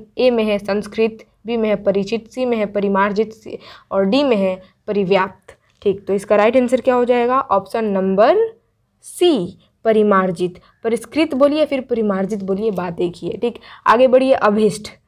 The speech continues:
अभिष्ट का पर्यायवाची शब्द क्या होगा? ऑप्शन में है काल्पनिक, कल्पित, वांछित और सुरम्य। ठीक, तो इसका राइट आंसर क्या होगा? इसका राइट आंसर हो जाएगा ऑप्शन नंबर सी, वांछित।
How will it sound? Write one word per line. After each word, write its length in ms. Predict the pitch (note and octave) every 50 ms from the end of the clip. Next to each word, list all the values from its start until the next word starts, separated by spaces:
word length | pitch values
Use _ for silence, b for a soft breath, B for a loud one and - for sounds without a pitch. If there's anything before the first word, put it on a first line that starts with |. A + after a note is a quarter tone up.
| b b b b b b
अभिष्ट 320 | A3 A3 A3+ C#4 C4+ -
का 100 | - C#4+
पर्यायवाची 460 | C4 C4+ B3 B3 B3 A#3+ A#3+ A#3+ B3
शब्द 280 | A#3 - A3 G3 - -
क्या 140 | - G3+ F#3
होगा? 340 | F3 F3 E3+ E3+ F3+ F3 - b b b b b b b b b b
ऑप्शन 280 | - G#3+ G#3 - C#4 C4
में 140 | B3 B3 A#3+
है 100 | A#3+ A#3
काल्पनिक, 600 | A#3 - G3 F#3+ F#3 F3+ - G#3+ G#3+ A3 G#3+ - - - _ -
कल्पित, 580 | A#3+ A#3 B3 A#3 A#3+ A3+ A3 G#3 A3 - - _ -
वांछित 600 | G3+ A3 A#3 C4 D4+ D#4 - - G#3+ G#3 G#3+ - -
और 380 | - G3+ G3+ G#3+ B3 C4 - _ _ _
सुरम्य। 680 | _ - - B3 A#3 G#3+ G3 F#3+ F#3 F3 F3 F3 F3 F3 - - _ _ _ _
ठीक, 280 | - G3 F#3 - - b b b b b -
तो 60 | G3+
इसका 260 | A3 G#3+ - - A#3
राइट 200 | A3+ A3+ A3+ A3+
आंसर 260 | B3 A#3+ A#3 - A#3+
क्या 140 | A#3 - A#3+
होगा? 380 | A#3+ A#3 A#3 A3+ A#3 A#3+ B3 A#3+ - -
इसका 220 | A3 G#3+ - - G#3+
राइट 220 | G#3 G3+ G3+ G3+
आंसर 340 | G#3 G#3 G3+ G#3 G3+ - -
हो 140 | G3+ G#3 G3+
जाएगा 420 | G3 G3+ G3 G3 G3 G3+ G#3+ G#3+
ऑप्शन 260 | G3+ F#3+ - - G#3
नंबर 260 | G3+ G3 G3+ G3+ G#3 G3
सी, 280 | G#3 - - G#3+ A3+
वांछित। 680 | A3+ G3 F#3+ F#3 F#3 F#3 F#3+ F#3+ - A3 G3 G3 -